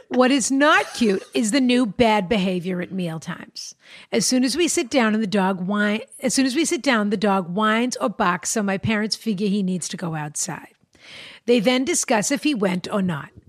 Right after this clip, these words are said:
Then he whines or nuzzles someone under the table, and conversation stops again to give him a treat or take him outside again. <laughs> This goes on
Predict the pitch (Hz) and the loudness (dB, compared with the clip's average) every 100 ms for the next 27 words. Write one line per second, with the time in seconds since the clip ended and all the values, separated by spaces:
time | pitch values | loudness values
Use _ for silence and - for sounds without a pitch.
0 | - - - 190 208 233 302 240 247 240 | -20 -20 -8 -2 2 2 2 2 4 4
1 | 240 240 254 208 185 185 208 233 262 247 | 4 2 2 2 2 2 2 0 2 2
2 | 247 240 269 240 240 233 220 233 208 - | 2 0 -2 -2 0 2 2 0 -2 -2
3 | 208 190 240 208 202 240 - 208 170 - | -2 -2 -2 -2 -2 -4 -4 -2 -2 -2
4 | 196 190 175 180 190 185 220 - 226 202 | -4 -4 -4 -4 -4 -4 -4 -4 -2 -4
5 | - 202 202 165 190 175 196 - 330 320 | -6 -6 -6 -4 -4 -4 -2 0 0 0
6 | 214 - - 269 719 622 807 831 679 740 | -4 -6 -6 -2 2 4 2 -2 -4 -4
7 | 605 539 - - _ - _ 269 277 - | -6 -14 -18 -18 _ -20 _ -2 -2 0
8 | 285 240 - - 240 240 254 269 | 0 0 -2 -6 -4 -2 0 -2